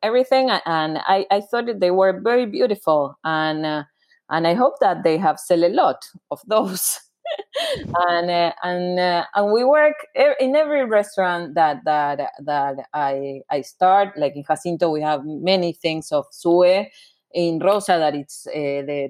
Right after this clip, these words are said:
pizzeria that I have also, we have all the plates that are white enamel with the,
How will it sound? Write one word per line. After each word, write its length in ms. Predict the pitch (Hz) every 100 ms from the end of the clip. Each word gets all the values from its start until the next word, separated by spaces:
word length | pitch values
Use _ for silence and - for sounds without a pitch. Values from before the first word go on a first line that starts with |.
| -
pizzeria 600 | - - 165 180 170 151
that 140 | 147
I 100 | 143
have 300 | 156 156 160
also, 540 | 156 160 - 160 160 151 _ _ - -
we 120 | 165
have 240 | 156 156 -
all 160 | 170 165
the 120 | 156
plates 340 | 147 156 151
that 60 | 156
are 500 | 147 143 139 143 139
white 300 | 156 156 160
enamel 600 | 156 156 160 160 160 156
with 200 | 147 131
the, 480 | 143 139 139 135